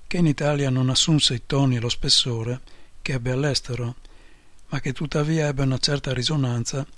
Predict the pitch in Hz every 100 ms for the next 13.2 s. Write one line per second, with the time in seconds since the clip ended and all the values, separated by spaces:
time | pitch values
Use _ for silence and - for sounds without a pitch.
0 | - - - - 147 131 123 151 151 139
1 | 139 135 123 147 127 120 - 127 147 277
2 | - 139 127 - 135 135 135 139 - -
3 | - - - 123 139 139 - 135 127 120
4 | 147 135 123 127 127 135 - 131 117 95
5 | 101 - - - - - - - - -
6 | - - 170 - 156 - 151 151 143 117
7 | 98 - 120 131 - - 160 139 117 120
8 | - - - - - - - - - 170
9 | 143 131 123 131 - 139 127 120 117 -
10 | 135 135 135 143 - - - - - -
11 | 156 165 160 151 135 123 117 156 139 127
12 | 127 117 147 143 131 - - 135 131 139
13 | 131 135